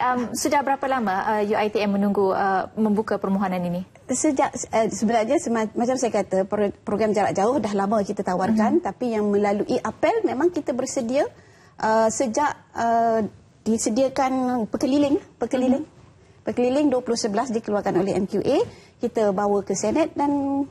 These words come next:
Speaker 2: diluluskan.
Speaker 1: Ada atau tidak sudah, uh, apa, beberapa senarai yang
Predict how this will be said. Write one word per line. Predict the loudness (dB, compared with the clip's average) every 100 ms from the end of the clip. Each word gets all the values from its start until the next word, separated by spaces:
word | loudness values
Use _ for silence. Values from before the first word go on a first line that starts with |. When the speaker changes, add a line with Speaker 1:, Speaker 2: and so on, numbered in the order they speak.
| -8
Speaker 2:
diluluskan. | -2 0 2 0 0 -2 -2 -8 -18 -8
Speaker 1:
Ada | -4 0 2 2
atau | 0 -2
tidak | 0 0 -2
sudah, | 0 -2 -2
uh, | -2 -2 -2 -4 -12 -16 -12 -8 -4
apa, | -2
beberapa | -2 -2 -2 -2
senarai | -2 0 2 0 0
yang | -2 -4